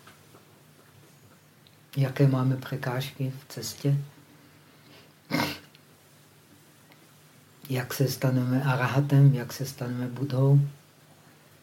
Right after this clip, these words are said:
Staneme se arahatem, když odstraníme kléša ávarana. Co je kléša ávarana?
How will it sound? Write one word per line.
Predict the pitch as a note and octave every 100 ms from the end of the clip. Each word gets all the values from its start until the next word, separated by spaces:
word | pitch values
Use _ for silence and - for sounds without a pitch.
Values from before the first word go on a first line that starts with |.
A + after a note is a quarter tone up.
| - - - _ - _ - - - - -
Staneme | - C3 C3+ C#3
se | - D3
arahatem, | C3+ B2 A#2+ C#3 D3 D3 C#3+ - -
když | C#3+ B2 C3+ - - - - - - - -
odstraníme | C#3+ - - C#3 C3 C3 C3 C3
kléša | - C3 B2+ C3 C3+ - C#3
ávarana. | C3+ B2 B2+ B2+ C3 C3 B2+ C3 - -
Co | -
je | D3
kléša | D3 C#3 B2 - C#3
ávarana? | B2+ B2 B2+ B2 A#2